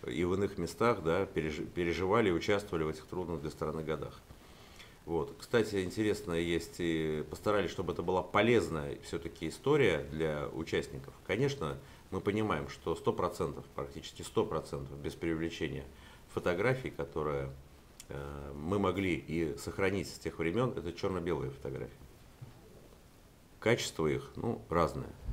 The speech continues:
Вот, кстати, на сайте сбер девять мэй точка ру есть, э, утилита, там, внутренняя возможность, ресурс, э, провести, там, нейросеть поможет эту фотографию восстановить и сделать цветной.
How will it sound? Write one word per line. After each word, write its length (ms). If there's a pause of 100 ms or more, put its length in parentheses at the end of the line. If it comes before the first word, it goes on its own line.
(460)
Вот, 120
кстати, 320
на 140
сайте 460 (240)
сбер 400
девять 380
мэй 220
точка 360
ру 220 (480)
есть, 460
э, 640
утилита, 640
там, 300
внутренняя 500
возможность, 680
ресурс, 500 (420)
э, 280
провести, 600 (440)
там, 300
нейросеть 520
поможет 380
эту 100
фотографию 520
восстановить 560
и 40
сделать 320
цветной. 360